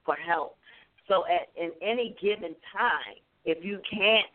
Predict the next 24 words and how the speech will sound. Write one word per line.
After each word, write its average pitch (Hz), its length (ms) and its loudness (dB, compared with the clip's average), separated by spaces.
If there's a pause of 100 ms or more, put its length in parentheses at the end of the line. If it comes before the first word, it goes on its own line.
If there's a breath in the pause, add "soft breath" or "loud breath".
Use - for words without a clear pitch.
get 165 200 -4
nine 160 260 4
one 160 220 -10
one 139 300 -12
or 165 120 0
you 180 140 -8 (120)
can't 196 320 -2
get 175 200 -4
to - 60 -12
the 156 60 0
hospital 156 420 0
room, 147 240 0 (420 loud breath)
if 190 160 0
you 226 100 -2
go 214 320 0
to 233 60 -16
an 196 100 -14
emergency 190 640 -4
room, 156 260 -2 (280)
they 202 200 2 (100)
have 180 340 -6
people 196 420 -10 (200)
set - 240 -4
in 247 120 -10